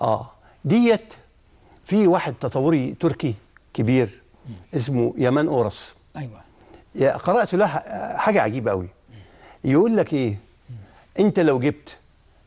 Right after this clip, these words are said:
Speaker 1: آه، بركة، بركة مية فيها حصى، فيها حجارة، وحطيت فيها شوية بعض ال-، المواد العضوية،
Speaker 2: مم.
Speaker 1: وسبتها،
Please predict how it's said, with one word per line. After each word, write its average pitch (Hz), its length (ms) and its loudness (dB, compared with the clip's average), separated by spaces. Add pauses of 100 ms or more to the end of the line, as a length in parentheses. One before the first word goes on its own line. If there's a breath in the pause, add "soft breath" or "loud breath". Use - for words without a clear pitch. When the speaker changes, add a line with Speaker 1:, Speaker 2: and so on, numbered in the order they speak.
Speaker 1:
آه، 117 540 2
بركة، 127 500 -2
بركة 147 340 -2
مية 101 280 -4 (340 soft breath)
فيها 185 180 0
حصى، - 280 -6 (560)
فيها 180 200 2
حجارة، 110 520 -2 (500 soft breath)
وحطيت 165 300 -4
فيها 190 140 0
شوية 180 220 0
بعض 127 320 -2
ال-، 107 320 -4 (300 soft breath)
المواد 139 260 0
العضوية، 113 520 0 (140)
Speaker 2:
مم. 147 60 -16 (120)
Speaker 1:
وسبتها، 139 720 0